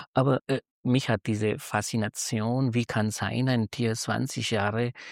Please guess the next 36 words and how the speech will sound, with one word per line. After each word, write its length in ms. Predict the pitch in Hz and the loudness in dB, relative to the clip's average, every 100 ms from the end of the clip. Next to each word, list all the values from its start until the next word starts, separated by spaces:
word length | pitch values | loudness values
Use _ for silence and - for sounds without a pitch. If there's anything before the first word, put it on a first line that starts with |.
| - - | -16 0
im 220 | 110 98 | 2 4
Wald 320 | 98 113 127 | 4 2 0
ohne 340 | - 117 113 - - | 0 2 2 0 -4
Hausarzt, 720 | - 101 143 123 110 - - | 0 2 4 2 2 -2 -8
ohne 360 | - 127 139 123 | 0 4 4 2
eine 240 | 113 110 | 0 0
Infusion, 640 | 110 123 - 110 113 113 135 | 2 0 0 -2 -2 -2 -2
Impfung 500 | 127 143 - 110 107 | -2 -4 -4 -4 -4
einfach 480 | 113 107 104 104 - | -4 -6 -6 -8 -4
weiterlebt. 760 | 104 120 - 120 98 110 - - - - - - - - - _ - | -4 -2 -2 -2 0 -2 -4 -18 -18 -14 -12 -10 -10 -14 -18 _ 0
Dann 240 | 127 139 | 2 4
habe 140 | 135 113 | 4 4
ich 100 | 123 | 2
mich 160 | 107 | 2
weitergebildet. 840 | 110 127 - 127 123 123 117 117 127 | 2 2 0 2 4 4 4 2 0
Ich 80 | 120 | 0
bin 380 | 120 113 110 147 | 2 2 -2 -4
zufällig 580 | - 175 - 120 113 | -2 0 2 2 0
drauf 300 | - 107 110 | -2 -2 -2
gekommen, 420 | - - 117 110 107 | -6 -6 -4 -2 -2
dass 180 | 104 | -4
der 140 | - 107 | -6 -4
Fliegen 320 | - 131 127 | 0 2 2
sehr 220 | 113 113 | 2 2
schön 300 | 110 123 120 | 2 0 0
ist, 340 | 120 117 113 117 | 0 -2 -2 -2
weil 180 | 101 107 | -2 -2
ich 140 | - | 0
wollte 300 | 113 113 - | 0 0 0
immer 240 | 127 123 | 0 0
als 240 | 110 107 - | 0 -2 -2
Kind 240 | 117 117 | -2 2
auch 160 | 110 - | 2 0
mal 160 | 110 | -4
fliegen 320 | 104 120 143 135 | -2 0 2 4
lernen 420 | 127 127 127 | 4 4 2